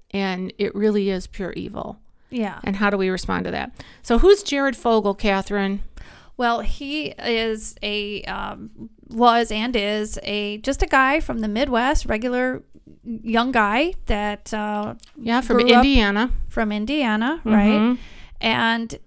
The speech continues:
Speaker 2: he basically was just overweight his whole life. And then one day he decided that he was gonna lose that weight, and he was just college age. And he did lose the weight by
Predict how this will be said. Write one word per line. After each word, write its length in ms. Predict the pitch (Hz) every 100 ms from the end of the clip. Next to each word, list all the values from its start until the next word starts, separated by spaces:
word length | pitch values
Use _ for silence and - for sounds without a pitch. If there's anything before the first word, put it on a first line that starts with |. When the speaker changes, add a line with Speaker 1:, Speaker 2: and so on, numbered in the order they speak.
| -
Speaker 2:
he 680 | - - 240 233 262 262 -
basically 500 | 220 285 - - 254
was 200 | 226 220
just 300 | 220 214 - -
overweight 540 | 220 254 233 202 254
his 160 | 220 214
whole 220 | 208 285
life. 460 | 294 196 311 - - - - - -
And 240 | 233 240
then 400 | 262 294 330 349 -
one 300 | - 247 262
day 260 | 254 262 330
he 280 | 320 226 220
decided 600 | 220 - 220 226 226 220
that 320 | 214 208 208
he 140 | - 220
was 200 | 220 214
gonna 420 | 220 214 208 208
lose 340 | 214 254 339 320
that 200 | 294 -
weight, 360 | 247 233 - _ _ _
and 240 | 233 220 214
he 120 | 226
was 160 | 220
just 200 | 220 226
college 400 | - 226 226 269
age. 460 | 233 202 254 - - - - - - - -
And 140 | 233
he 80 | 233
did 240 | 214 349
lose 280 | 311 240 226
the 100 | 226
weight 400 | 214 202 226 -
by 640 | 214 214 214 208 208 208